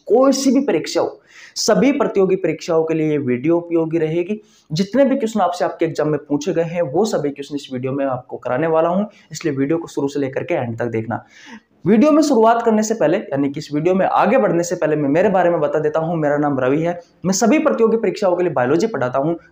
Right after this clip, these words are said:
जो content आपको paid course में उपलब्ध नहीं होता है उससे अच्छा content देने की कोशिश करता हूं। आपको हमारे साथ जुड़ने के लिए एक रुपये देने की आवश्यकता नहीं है,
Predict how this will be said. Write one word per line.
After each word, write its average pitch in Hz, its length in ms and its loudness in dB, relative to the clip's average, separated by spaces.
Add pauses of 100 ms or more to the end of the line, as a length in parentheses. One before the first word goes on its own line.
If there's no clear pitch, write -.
जो 214 160 2
content 175 380 -2
आपको 160 180 -4
paid 156 220 -4
course 156 200 -4
में 147 80 -2
उपलब्ध 175 280 0
नहीं 139 140 0
होता 131 180 -2
है 147 80 -4
उससे 156 220 -6
अच्छा 151 160 -8
content 143 340 -6
देने 135 200 -2
की 139 80 -10
कोशिश 139 300 -8
करता 127 260 -6
हूं। 110 80 -6 (320)
आपको 143 300 -2
हमारे 139 200 0
साथ 139 160 -4
जुड़ने 131 300 -4
के 160 100 -4
लिए 143 260 0 (300)
एक 233 200 4
रुपये 214 220 2
देने 190 200 0
की 196 100 0
आवश्यकता 175 360 -2
नहीं 131 180 -2
है, 120 80 -6